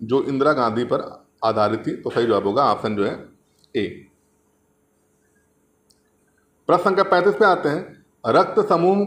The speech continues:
प्रणाली की खोज किसने की थी? फ्रेडरिक स्ट्रामेयर, कार्ल विलियम हेल्सिले, विलियम मर्डोक अथवा कार्ड, कार्ल लैंडस्टीनर।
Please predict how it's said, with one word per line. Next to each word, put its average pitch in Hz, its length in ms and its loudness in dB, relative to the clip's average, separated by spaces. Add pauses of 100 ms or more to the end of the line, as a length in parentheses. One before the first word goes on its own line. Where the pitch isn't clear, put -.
प्रणाली 147 360 4
की 160 120 -2
खोज 156 220 0
किसने 151 320 -2
की 139 140 -6
थी? 151 180 -4 (400)
फ्रेडरिक 147 400 0
स्ट्रामेयर, 139 520 0 (380)
कार्ल 139 300 4
विलियम 131 300 0
हेल्सिले, 135 440 2 (540)
विलियम 143 300 2
मर्डोक 135 480 4
अथवा 117 220 0 (120)
कार्ड, 110 300 2 (720)
कार्ल 127 460 2
लैंडस्टीनर। 117 560 -4